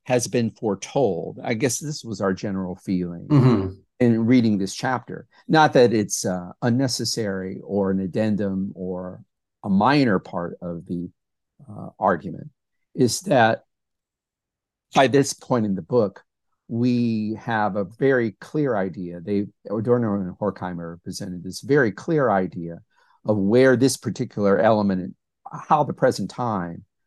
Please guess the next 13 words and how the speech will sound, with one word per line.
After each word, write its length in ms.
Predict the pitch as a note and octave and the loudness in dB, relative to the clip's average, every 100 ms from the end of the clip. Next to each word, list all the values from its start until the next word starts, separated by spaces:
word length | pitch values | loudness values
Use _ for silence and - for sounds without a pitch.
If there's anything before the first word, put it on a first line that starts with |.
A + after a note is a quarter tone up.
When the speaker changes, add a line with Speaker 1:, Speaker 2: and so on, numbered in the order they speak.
| _ _ | _ _
Speaker 1:
uh, 160 | G2+ G#2+ | -4 -4
fits 340 | - C#3 - | 0 0 2
in, 420 | C#3 B2+ B2 B2 A#2 | 2 2 2 0 -4
corroborates, 760 | - A2 A2 A2 A2 A2 G#2+ | 0 4 4 2 0 -2 -4
is 160 | - F#2+ | -8 -8
a 60 | G2 | -10
product 680 | - A3 F#3 - - - _ _ _ _ | 0 2 4 0 -8 -20 _ _ _ _
of 100 | A2 | -2
this 200 | A2 - | -2 0
lo-, 380 | G#2+ G#2+ A#2 C3+ | 0 2 2 4
much 240 | D3 D#3 - | 4 2 0
longer 420 | A#2 A2+ F#2+ F#2+ | 0 0 0 -6
historical 680 | - G2 A2+ G2 F#2 - | -6 -10 -6 -6 -6 -8